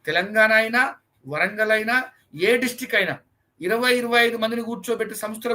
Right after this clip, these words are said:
కూర్చోండి. అది ఏ ఇన్‌స్టిట్యూట్ అయినా పర్లేదండి. ఎనీ కోచింగ్ సెంటర్. ఈ కోచింగ్ సెంటర్ ఎంచుకునేటప్పుడు కూడా మీరు కులం పేరుతో, మతం పేరుతో ఎక్స్పీరియన్స్ చూడకండి. క్లాసులు మంచిగా చెప్తురా లేదా,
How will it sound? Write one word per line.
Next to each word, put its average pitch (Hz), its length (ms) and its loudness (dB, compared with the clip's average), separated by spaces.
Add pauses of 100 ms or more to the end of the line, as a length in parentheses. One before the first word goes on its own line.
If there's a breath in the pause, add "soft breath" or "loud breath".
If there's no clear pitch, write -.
కూర్చోండి. 196 360 -8 (400)
అది 196 120 -2 (160)
ఏ 233 40 6 (100)
ఇన్‌స్టిట్యూట్ 247 280 -2
అయినా 247 140 2
పర్లేదండి. 208 380 0 (500)
ఎనీ 226 260 2 (160)
కోచింగ్ 254 320 0
సెంటర్. 208 280 -4 (2000)
ఈ 226 40 -4 (160)
కోచింగ్ 240 360 -2
సెంటర్ 240 260 -2
ఎంచుకునేటప్పుడు 240 600 -2
కూడా 240 160 2 (600)
మీరు 202 120 -8 (100)
కులం 240 280 0
పేరుతో, 240 280 6 (160)
మతం 240 320 -2
పేరుతో 233 300 0 (760)
ఎక్స్పీరియన్స్ 240 440 -2
చూడకండి. 220 380 0 (420)
క్లాసులు 196 460 0
మంచిగా 202 260 -8
చెప్తురా 196 380 0
లేదా, 175 160 0